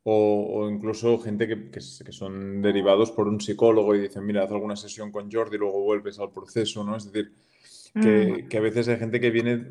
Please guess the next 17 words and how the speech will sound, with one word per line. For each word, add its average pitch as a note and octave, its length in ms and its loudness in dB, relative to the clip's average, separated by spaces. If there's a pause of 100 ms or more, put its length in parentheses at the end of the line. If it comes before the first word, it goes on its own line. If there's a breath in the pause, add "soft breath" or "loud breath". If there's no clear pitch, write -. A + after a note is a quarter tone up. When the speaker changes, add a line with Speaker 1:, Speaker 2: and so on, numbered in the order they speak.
(160)
Speaker 1:
desde G#2+ 240 -6
una A2+ 140 -2
mirada A2+ 320 2
muy A2+ 180 -4
clínica A#2 460 0
y, A#2 260 0
y A2 100 -16
con G2+ 180 -6
un G2+ 100 -2
diagnóstico, G2+ 760 -4 (200)
¿no? F#2+ 120 -16
Entonces, A3 360 2
Speaker 2:
Mm. G#3 100 4
Speaker 1:
creen F#3+ 200 2 (180)
que - 80 -6
el F2+ 40 -6
trabajo F#2+ 640 0